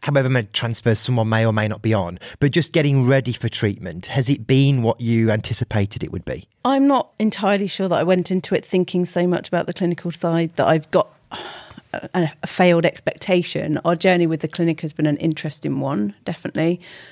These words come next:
Speaker 2: And we actually changed clinics, but within the, a same clinic group on our journey. So we, we've had a change of consultants. And it hasn't always been smooth. It hasn't always been smooth just for kind of lack of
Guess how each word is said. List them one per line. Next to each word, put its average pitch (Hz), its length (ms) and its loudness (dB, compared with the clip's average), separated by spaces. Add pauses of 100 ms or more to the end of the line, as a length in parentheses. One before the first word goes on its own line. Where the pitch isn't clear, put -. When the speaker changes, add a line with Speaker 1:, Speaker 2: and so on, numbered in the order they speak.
(140)
Speaker 2:
And 160 100 0
we 180 100 6
actually 175 200 0
changed 180 500 2
clinics, 165 440 0
but - 160 0
within 160 340 2
the, 160 200 0
a 156 60 0
same 165 320 2
clinic 151 420 -2
group 151 500 0
on 156 140 0
our 156 100 0
journey. 160 380 -2
So 151 420 -2
we, 151 180 2
we've 151 220 0
had 165 160 -4
a 170 80 -2
change 156 300 0
of 151 80 -10
consultants. 151 840 -2 (920)
And 214 100 4
it 254 80 2
hasn't 269 340 2
always 175 360 4
been 160 180 4
smooth. 156 340 2
It - 60 2
hasn't 185 260 2
always 175 200 4
been 170 140 2
smooth 160 300 0
just - 240 -4 (220)
for - 160 -4
kind 156 240 -2
of 151 160 -4
lack 160 320 -2
of 147 460 -6